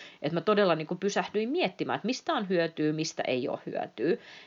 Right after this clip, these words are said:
Ja sit mä totesin itse, että itse asiassa – mä oon tehnyt paljon, paljon parempia niinku päätöksiä treeneissä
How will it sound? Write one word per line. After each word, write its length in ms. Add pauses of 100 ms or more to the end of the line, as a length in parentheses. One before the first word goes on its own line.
(120)
Ja 60
sit 140
mä 80
totesin 420
itse, 280
että 220
itse 260
asiassa – 540 (580)
mä 100
oon 80
tehnyt 300 (140)
paljon, 380
paljon 360
parempia 520 (220)
niinku 320
päätöksiä 800 (440)
treeneissä 760